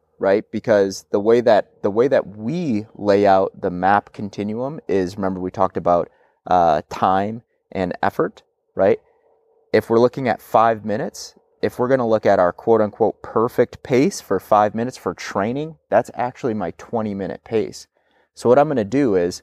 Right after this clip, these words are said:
Monday, I'm gonna do a twenty-minute, or sorry, Monday I'm gonna do a five K row time trial. I ended at exactly twenty minutes. Next Monday, I'm starting my training to improve that five K row time trial. I'm gonna do five minutes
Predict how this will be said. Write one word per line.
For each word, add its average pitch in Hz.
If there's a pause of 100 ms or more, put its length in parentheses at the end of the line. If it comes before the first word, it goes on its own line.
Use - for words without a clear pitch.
(240)
Monday, 110
I'm 107
gonna 101
do 98
a 90
twenty-minute, 117
or 95
sorry, 95
Monday 110
I'm 110
gonna 101
do 92
a 87
five 98
K 98
row 90
time 87
trial. 62
I 95
ended 101
at 85
exactly 90
twenty 87
minutes. 76 (540)
Next 117
Monday, 98
I'm 92
starting 98
my 82
training 95
to 101
improve 101
that 76
five 87
K 87
row 85
time 87
trial. - (380)
I'm 101
gonna 104
do 95
five 113
minutes 123